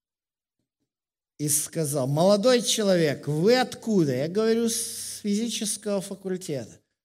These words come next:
"Так вот, молодой человек, вы наш гость, и, пожалуйста, не спорьте с авторитетом", он назвал несколько имён.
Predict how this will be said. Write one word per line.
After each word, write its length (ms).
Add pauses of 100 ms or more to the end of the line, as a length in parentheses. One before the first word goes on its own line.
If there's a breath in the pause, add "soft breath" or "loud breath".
(120)
"Так 200
вот, 300
молодой 560
человек, 720 (560)
вы 240
наш 320
гость, 560
и, 100
пожалуйста, 1040
не 240
спорьте 680
с 160
авторитетом", 960
он 160
назвал 400
несколько 840
имён. 500